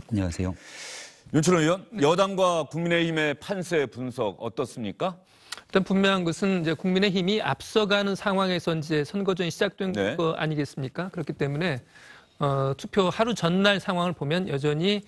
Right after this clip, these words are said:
Speaker 3: 어, 국민의힘이 좀 앞서가는 상황, 여기에,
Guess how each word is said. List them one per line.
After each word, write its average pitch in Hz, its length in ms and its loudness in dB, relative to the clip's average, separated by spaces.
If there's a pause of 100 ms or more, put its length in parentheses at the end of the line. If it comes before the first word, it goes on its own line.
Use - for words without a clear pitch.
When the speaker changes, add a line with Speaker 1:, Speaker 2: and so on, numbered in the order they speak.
(280)
Speaker 3:
어, 151 80 -6
국민의힘이 175 880 0
좀 175 160 -2
앞서가는 185 560 0
상황, 151 360 0
여기에, 180 520 0